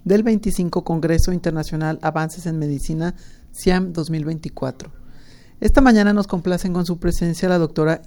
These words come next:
Giselle Ivette de la Torre García, secretaria ejecutiva del veinticinco Congreso Internacional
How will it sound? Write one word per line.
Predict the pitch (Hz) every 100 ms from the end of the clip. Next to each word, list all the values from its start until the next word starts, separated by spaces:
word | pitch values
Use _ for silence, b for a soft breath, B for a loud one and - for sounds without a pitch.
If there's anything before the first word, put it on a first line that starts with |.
| - -
Giselle | 151 - 165 170
Ivette | 165 156 147
de | 160
la | 156
Torre | 160 151 160
García, | 156 147 - 151 190 - b b
secretaria | - 196 180 190 185
ejecutiva | 185 175 165 160 175 175 185
del | 185 185
veinticinco | 208 196 190 220 - 175
Congreso | 170 160 156 160
Internacional | 165 165 170 - 156 160 170